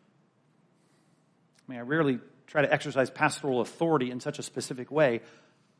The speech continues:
but I'm asking you. I do it every week. I try to give you some books to look at. I, on our digital worksheet, or if you got one when you came in, at the bottom, I always give books, I don't know, thirteen, fourteen, fifteen of them.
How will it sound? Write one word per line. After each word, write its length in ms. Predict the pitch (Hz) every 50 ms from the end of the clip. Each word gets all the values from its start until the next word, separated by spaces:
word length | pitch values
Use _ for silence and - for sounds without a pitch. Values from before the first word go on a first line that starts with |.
| _ _ -
but 80 | 120
I'm 100 | 123 139
asking 400 | 156 170 175 - - - 143 139
you. 300 | 143 160 160 131 104 90 - - _ _ _ _ _ _ _ _ _ _ -
I 60 | 120
do 120 | 117 135 135
it 60 | 131
every 300 | - 147 147 147 170 165
week. 160 | 170 160 160
I 40 | 117
try 140 | - 151 147
to 60 | 143
give 140 | 135 151 151
you 60 | 147
some 160 | - - 147
books 320 | 123 131 156 143 - - -
to 80 | -
look 160 | 139 147 139 -
at. 120 | 120 - - -
I, 100 | - 123 - - - -
on 220 | - 143 143 156 180
our 100 | 185 190
digital 540 | 160 160 175 160 147 190 185 180 165 175 - _ _ -
worksheet, 440 | 175 180 175 - - 170 180 185 160
or 60 | 147
if 80 | -
you 60 | - 123
got 180 | 156 160 175
one 120 | 180 180 170
when 100 | 170 170
you 60 | 160
came 260 | - - 180 180 165
in, 120 | 147 143
at 120 | 139 131 143
the 60 | 139
bottom, 300 | 123 143 156 170 170 151
I 40 | 139
always 160 | 143 160 170
give 220 | 147 180 175 135 120
books, 320 | 170 175 175 175 - -
I 80 | 147 156
don't 80 | 156
know, 140 | 151 139 120 - - - - _
thirteen, 400 | - 170 170 170 - 165 170 160
fourteen, 300 | - 160 160 - - 165
fifteen 320 | - 170 165 165 - 175 175
of 100 | 156 143
them. 160 | 156 165 156